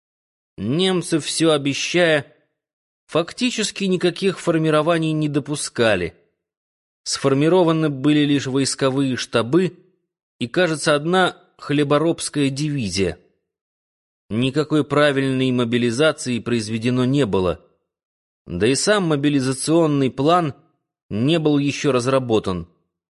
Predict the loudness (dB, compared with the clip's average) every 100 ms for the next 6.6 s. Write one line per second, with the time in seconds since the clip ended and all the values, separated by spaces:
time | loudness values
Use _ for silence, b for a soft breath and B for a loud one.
0 | _ -8 -2 0 2 0 0 2 2 2
1 | 0 0 0 0 0 -4 -2 2 2 2
2 | 0 0 0 0 2 2 0 -2 -2 -4
3 | -2 -2 2 2 4 2 2 0 -2 _
4 | _ _ _ -2 0 0 0 0 2 2
5 | 2 0 0 0 0 -4 -6 -4 -2 0
6 | 2 0 0 0 0